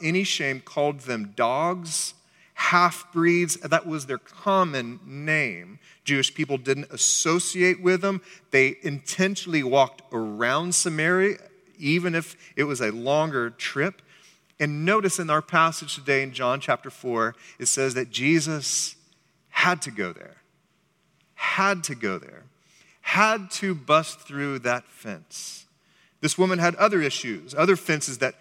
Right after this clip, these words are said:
she was afflicted with in her life. Uh, s-, she was simply a woman in a very patriarchal, uh, setting. Women were devalued. They were seen as property. They were not given the same,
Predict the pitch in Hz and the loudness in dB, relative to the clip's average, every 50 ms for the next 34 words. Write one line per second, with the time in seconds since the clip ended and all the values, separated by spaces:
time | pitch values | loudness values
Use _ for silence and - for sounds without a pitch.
0 | - - _ - - 160 151 143 131 127 - - - 156 147 - 151 139 131 135 | -20 -18 _ -6 -2 0 0 0 -2 -4 -6 -4 -2 -2 -2 -2 -2 -2 0 0
1 | 135 123 127 123 120 117 113 113 110 110 113 117 - - - - _ _ _ _ | 2 2 0 -2 -2 0 2 2 2 2 2 -2 -8 -16 -20 -20 _ _ _ _
2 | _ _ _ _ _ _ _ _ _ _ _ - - - - - - - 131 139 | _ _ _ _ _ _ _ _ _ _ _ -20 -20 -20 -20 -6 2 6 6 6
3 | 143 - - - - - - - 156 139 123 - - 147 - - 151 156 156 156 | 6 4 -4 -8 -6 -4 -4 -4 -2 0 2 2 2 0 -2 -4 -2 0 2 2
4 | 160 160 165 190 208 165 117 107 104 107 104 123 123 135 135 - - _ - 147 | 2 2 2 2 2 2 0 -4 -6 -2 0 0 2 2 0 -2 -8 _ -2 0
5 | 139 139 - 143 139 143 151 147 - 170 156 147 151 - - 165 151 135 135 131 | 0 0 0 0 2 2 2 0 -2 -6 -6 -6 -6 -6 -2 0 0 0 0 -2
6 | - - 175 175 170 143 123 123 131 - - - _ _ - 127 143 151 165 170 | -2 0 0 0 0 0 -4 -8 -10 -14 -20 -20 _ _ -4 -2 0 0 0 -2
7 | 160 143 135 127 117 - - 143 151 180 196 185 147 143 127 127 127 135 147 151 | -2 0 0 0 -2 -4 -8 -4 -4 -2 -2 0 2 4 4 6 4 2 0 -4
8 | 156 131 104 101 101 95 98 - - 127 123 127 131 127 - _ - 131 120 123 | -8 -10 -8 -8 -8 -8 -8 -8 -8 -8 -6 -6 -8 -8 -10 _ 0 0 0 0
9 | - 139 131 123 113 98 98 98 101 120 135 - 139 127 123 120 120 110 104 - | -2 -6 -8 -6 -6 -6 -4 -2 -2 -2 -2 -2 -2 -6 -4 -4 -6 -10 -8 -6
10 | - - 127 123 123 120 113 | -6 -2 -2 0 -2 -2 -4